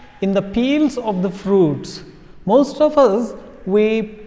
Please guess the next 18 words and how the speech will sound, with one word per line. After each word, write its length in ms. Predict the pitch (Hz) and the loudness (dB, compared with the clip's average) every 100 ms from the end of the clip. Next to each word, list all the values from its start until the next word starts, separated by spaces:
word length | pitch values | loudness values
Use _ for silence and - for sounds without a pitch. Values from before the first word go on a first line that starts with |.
| - - | -20 -10
peel 300 | - 240 302 | -2 0 0
off 240 | 254 240 226 | 0 -4 -2
the 80 | 220 | -4
fruits 360 | 226 226 220 | -2 -2 -2
and 280 | 220 208 214 | -6 -6 -4
eat, 320 | 196 175 131 147 | -2 0 -2 -2
right? 380 | 196 294 294 - - - - - - | -2 -2 -8 -16 -20 -20 -20 -20 -6
Most 360 | 165 240 269 | 0 0 2
of 140 | 277 254 | 0 4
us, 300 | 277 277 - - - - - - | 2 2 -8 -16 -20 -20 -14 -2
we 140 | 185 | -2
peel 320 | 180 247 277 | 0 0 2
off 200 | 269 240 | 0 2
the 80 | 254 | 0
fruits 460 | 262 277 277 294 262 | 0 2 2 0 -2
and 220 | 240 220 | -2 0
we 140 | 233 | -2
eat. 520 | 247 226 214 165 - | -2 -2 -2 -2 -4